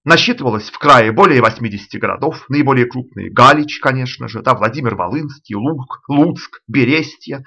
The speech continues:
Городичин и другие. Развивалась торговля и с Русью, и с Киевом, и с Византией. А,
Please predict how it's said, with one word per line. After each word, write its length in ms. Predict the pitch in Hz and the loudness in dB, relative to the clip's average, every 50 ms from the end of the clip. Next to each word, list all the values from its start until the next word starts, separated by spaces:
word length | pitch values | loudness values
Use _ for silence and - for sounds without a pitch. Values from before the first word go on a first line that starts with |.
| - - - _ - | -20 -20 -20 _ 0
Городичин 800 | 120 175 156 113 110 110 123 156 147 - - - 156 151 - - _ _ - | 4 4 4 4 4 0 -4 -8 -6 -6 -6 -6 -6 -8 -10 -16 _ _ -10
и 260 | 113 104 104 104 - _ _ - | -6 -6 -6 -6 -8 _ _ -14
другие. 500 | 104 104 98 98 98 - - - _ _ _ _ _ _ _ - - - - - - _ - - - _ _ _ _ _ _ _ _ _ _ _ _ _ _ _ _ _ _ _ - - | -12 -10 -10 -10 -10 -12 -18 -20 _ _ _ _ _ _ _ -20 -20 -20 -20 -20 -20 _ -20 -20 -20 _ _ _ _ _ _ _ _ _ _ _ _ _ _ _ _ _ _ _ -2 2
Развивалась 480 | 156 180 135 190 185 180 156 139 127 | 2 2 4 4 4 4 4 4 2
торговля 440 | - 127 117 104 98 110 92 92 95 | 0 0 0 0 0 -4 -4 -6 -10
и 20 | |
с 120 | 95 - - | -10 -8 -6
Русью, 420 | 135 185 196 190 - - 170 156 | -6 -4 -4 -6 -8 -12 -12 -10
и 100 | 127 - | -10 -10
с 100 | 113 - | -10 -12
Киевом, 580 | - - 180 190 190 175 160 160 160 143 131 _ - | -12 -8 -6 -4 -2 -2 -2 -4 -6 -8 -10 _ -8
и 80 | - 147 | -8 -8
с 80 | 127 | -6
Византией. 720 | 123 113 98 90 87 - - 170 196 190 180 165 160 - - - _ _ _ _ - - - - - _ _ _ _ - - | -6 -8 -8 -8 -10 -10 -8 -6 -4 -4 -4 -6 -10 -12 -18 -20 _ _ _ _ -20 -20 -20 -20 -20 _ _ _ _ -6 0
А, 440 | 113 113 113 110 110 107 107 - | 2 4 6 4 4 2 -2 -8